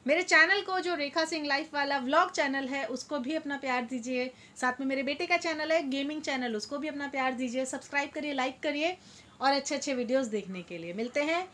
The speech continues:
नेक्स्ट किसी ऐसे ही बहुत अच्छे वाले वीडियो में। बाय बाय।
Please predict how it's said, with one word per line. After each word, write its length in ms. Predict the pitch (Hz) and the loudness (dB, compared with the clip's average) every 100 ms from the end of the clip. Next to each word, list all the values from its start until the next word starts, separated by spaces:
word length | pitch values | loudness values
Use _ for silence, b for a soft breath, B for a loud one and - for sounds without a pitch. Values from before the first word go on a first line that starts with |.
| B B 226 | B B 0
नेक्स्ट 300 | 294 - - | 2 2 0
किसी 200 | 320 330 | 2 6
ऐसे 300 | 269 - 349 | 6 6 4
ही 100 | 349 | 4
बहुत 420 | 294 294 370 359 | 4 2 4 4
अच्छे 260 | 302 - 294 | 4 4 4
वाले 240 | 269 247 | 4 4
वीडियो 320 | 226 202 202 | 2 -2 -6
में। 320 | 190 196 185 | -8 -12 -4
बाय 160 | 226 302 | 2 2
बाय। 720 | 320 285 269 269 285 320 - | 4 2 2 0 -4 -12 -20